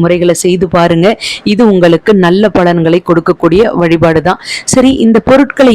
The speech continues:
எந்த நேரத்துல வாங்கணும் அப்படின்னு சொன்னேன் பாருங்க. காலையில ஆறு மணிலிருந்து ஏழு மணிக்குள்ள வாங்குங்க. அப்படி இல்லைன்னா மதிய நேரம்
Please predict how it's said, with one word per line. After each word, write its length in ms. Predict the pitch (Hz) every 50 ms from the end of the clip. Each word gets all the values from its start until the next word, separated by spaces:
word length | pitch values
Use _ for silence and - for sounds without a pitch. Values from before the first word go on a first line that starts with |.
| 202 214
எந்த 180 | 226 240 240 233 196
நேரத்துல 400 | 196 202 214 214 208 - 202 190 170 160 170
வாங்கணும் 360 | 170 170 170 170 175 175 170
அப்படின்னு 280 | 165 160 175 180 180 175 -
சொன்னேன் 280 | 175 165 165 170 165 156
பாருங்க. 280 | 170 160 160 160 175 226 226 - - - - - - -
காலையில 440 | 220 214 233 247 247 240 233 214 214 214 - - 180
ஆறு 140 | 185 190 196 190
மணிலிருந்து 460 | 185 180 175 175 175 175 175 190 196 190 175 170
ஏழு 120 | 175 175 175
மணிக்குள்ள 340 | 170 165 156 - 175 175 175 170 160
வாங்குங்க. 380 | 165 160 165 165 160 165 180 196 - - - - - - -
அப்படி 200 | 185 - - 175 175
இல்லைன்னா 260 | 175 175 175 185 226 254 - - - 175
மதிய 260 | 180 180 170 226 233 214 196
நேரம் 280 | 190 185 185 202 226